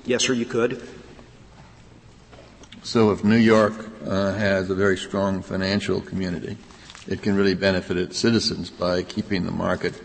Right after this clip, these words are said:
Speaker 2: in New York bonds for itself if it chooses.
Speaker 1: Yes, it could.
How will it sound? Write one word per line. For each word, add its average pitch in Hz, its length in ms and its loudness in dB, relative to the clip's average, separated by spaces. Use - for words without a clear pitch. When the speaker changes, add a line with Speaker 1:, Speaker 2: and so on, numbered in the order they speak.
Speaker 2:
in 87 280 -6
New 92 80 -2
York 92 300 -4
bonds 87 260 -6
for 90 140 -8
itself 87 380 -2
if - 100 -12
it - 100 -12
chooses. - 460 -4
Speaker 1:
Yes, 147 220 6
it - 100 -2
could. 113 260 -2